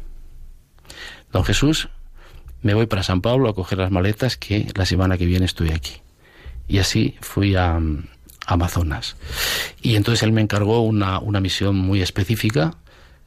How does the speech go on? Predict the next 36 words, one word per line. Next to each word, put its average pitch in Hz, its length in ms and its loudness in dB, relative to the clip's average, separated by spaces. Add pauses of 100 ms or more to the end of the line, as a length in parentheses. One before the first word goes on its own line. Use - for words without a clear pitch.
(200)
que 98 280 2
es 104 100 2
ser - 360 0
el 92 100 2
coordinador 95 520 2
de - 80 0
la 90 100 0
Comisión 87 340 2
Pastoral 90 340 2
de 90 80 2
la 90 120 2
Tierra, 110 460 0 (480)
porque, 87 760 0
bueno, 107 260 2
pues, 85 600 0 (560)
eh, 98 360 2
estas 117 240 2
comunidades 127 720 2
tienen 101 340 0
un 98 160 0
problema 90 480 0
sobre 98 220 2
la 90 60 2
Amazonía, 92 540 2 (800)
eh, 113 640 2
que 117 140 2
es 120 240 0
la 107 200 2
defensa 113 520 2
de 98 120 0
la 90 100 2
vida 123 240 4
y 131 60 2
de 110 100 2
los 90 180 -2
territorios. - 920 -6